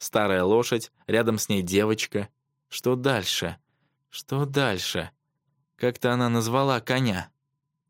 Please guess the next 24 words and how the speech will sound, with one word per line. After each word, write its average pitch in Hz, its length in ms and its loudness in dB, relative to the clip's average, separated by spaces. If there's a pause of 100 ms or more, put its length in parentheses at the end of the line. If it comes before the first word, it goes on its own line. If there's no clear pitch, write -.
(100)
Замок, 110 600 -2 (240)
залог, 98 520 0
закладка, 110 720 -2 (440)
заточка, 120 840 0 (520)
что-то 107 560 0 (300)
типа 98 480 -4 (340)
"А, 147 460 0 (260)
заток!" 131 840 0 (640)
"Вам 175 260 0
привет 208 400 4
от 110 160 -2
хозяйки 131 480 2
затока!" 110 640 0 (300)
Он 104 180 -2
глядел 107 380 2
прямо 104 320 2
в 98 80 -2
лицо 107 300 2
девушки. 101 600 -2 (180)
Она 101 220 -2
покраснела 127 680 0
и 127 80 4
опустила 104 580 0
глаза. 92 460 0